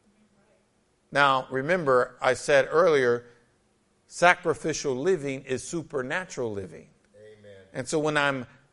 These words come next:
Speaker 1: living my life sacrificially, then all of a sudden I'm on God's track, not mine. Then I can start to understand that every single thing. One thing I learned to do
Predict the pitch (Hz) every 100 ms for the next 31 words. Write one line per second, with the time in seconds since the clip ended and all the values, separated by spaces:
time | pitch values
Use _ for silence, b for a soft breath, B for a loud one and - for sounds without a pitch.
0 | _ 127 170 240 185 160 143 131 139 160
1 | 143 - 151 135 139 120 220 220 - 143
2 | 135 123 135 135 135 123 113 - 190 175
3 | 131 131 139 135 127 117 107 135 139 117
4 | - - 117 104 113 104 98 113 120 90
5 | - _ _ _ b b b b b b
6 | 143 151 151 143 131 151 139 135 131 123
7 | - 147 135 123 120 - 170 196 165 151
8 | 131 - 165 151 127 - 165 117 B B
9 | 139 214 214 196 165 147 131 127 147 160
10 | 139 117 131 143 127